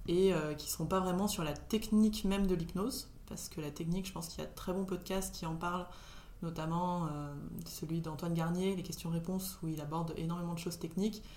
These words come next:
Et, euh, nous, on sera plus sur des choses qu'on aborde beaucoup moins, je pense, euh, dans nos formations.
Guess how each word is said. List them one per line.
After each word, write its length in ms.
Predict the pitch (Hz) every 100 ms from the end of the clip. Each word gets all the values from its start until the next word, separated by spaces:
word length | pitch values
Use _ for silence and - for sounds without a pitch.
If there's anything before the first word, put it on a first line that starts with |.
| -
Et, 320 | 190 202 202
euh, 160 | 170 160
nous, 100 | 170
on 120 | 196
sera 180 | 180 -
plus 180 | - 208
sur 240 | - 170
des 80 | 156
choses 180 | 143 208
qu'on 140 | 175
aborde 300 | 156 147 156 147 - -
beaucoup 380 | 160 214 214 190
moins, 280 | 160 160 - - - -
je 80 | -
pense, 380 | 165 165 - - - 185
euh, 40 | 156 151 - - - - - -
dans 120 | 165
nos 80 | 160
formations. 520 | - 160 143 - 196